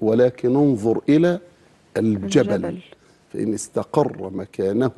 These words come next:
Speaker 1: فسوف تراني، فلما تجلى ربه للجبل جعله دكا."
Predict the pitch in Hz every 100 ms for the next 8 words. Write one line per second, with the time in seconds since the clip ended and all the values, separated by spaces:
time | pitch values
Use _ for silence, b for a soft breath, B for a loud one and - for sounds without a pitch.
0 | 95 - - - 135 107 - - 113 131
1 | 139 147 160 208 - B B B - 101
2 | 131 110 87 80 - 98 120 123 87 87
3 | 87 113 92 107 143 143 135 127 117 110
4 | 98 123 104 92 - b b b 123 -
5 | 107 98 - - - -